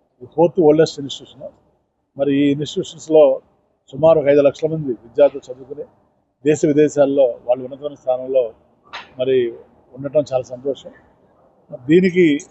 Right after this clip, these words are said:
మా ఒక్కడే కృషే కాకుండా నాతో పాటు పనిచేస్తున్నటువంటి మా టీమ్ మెంబర్స్, ప్రిన్సిపల్స్ కానీ, మరి ఫ్యాకల్టీ మెంబర్స్, ముఖ్యంగా పేరెంట్స్, స్టూడెంట్స్ అందరూ కూడా ధన్యవాదాలు తెలియజేస్తూ, అలాగే మాకు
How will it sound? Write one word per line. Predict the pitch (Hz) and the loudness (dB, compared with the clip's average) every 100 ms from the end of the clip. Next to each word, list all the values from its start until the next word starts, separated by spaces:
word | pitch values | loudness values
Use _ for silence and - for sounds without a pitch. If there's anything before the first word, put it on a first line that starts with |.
| _ _ 131 | _ _ -2
మా | 131 | 0
ఒక్కడే | 139 - 175 | 0 0 0
కృషే | 175 151 - 170 | 0 -2 -8 0
కాకుండా | 147 139 147 170 | 0 0 -2 -2
నాతో | 139 139 151 | 0 -2 -2
పాటు | 160 - | -6 -8
పనిచేస్తున్నటువంటి | 135 139 127 135 127 127 131 131 - _ _ _ _ | -12 -12 -14 -16 -20 -10 -6 -6 -8 _ _ _ _
మా | 127 - | -20 -4
టీమ్ | 156 | -2
మెంబర్స్, | 151 147 139 - | 0 -2 -4 -6
ప్రిన్సిపల్స్ | - 135 - 139 123 | -20 -18 -14 -16 -10
కానీ, | 123 131 143 _ _ _ _ 127 | -10 -10 -16 _ _ _ _ -14
మరి | 123 | -10
ఫ్యాకల్టీ | 120 127 127 135 | -6 -6 -6 -6
మెంబర్స్, | 127 127 - 147 - _ _ _ _ _ | -8 -10 -16 -20 -20 _ _ _ _ _
ముఖ్యంగా | 139 - 160 | -14 -6 -4
పేరెంట్స్, | - 147 160 156 - | 0 2 2 -2 -8
స్టూడెంట్స్ | 170 147 143 135 | -12 -8 -8 -8
అందరూ | 135 139 | -10 -8
కూడా | 135 135 127 113 - _ _ _ - _ | -6 -2 -2 -4 -12 _ _ _ -20 _
ధన్యవాదాలు | 127 143 147 143 | -6 4 4 4
తెలియజేస్తూ, | 131 131 135 131 - 196 - _ _ _ _ _ - | -2 -4 -2 -4 -6 -16 -18 _ _ _ _ _ -2
అలాగే | 151 165 165 151 - - 131 | 0 4 4 4 0 -8 -2
మాకు | 147 147 147 135 | -2 0 -2 -2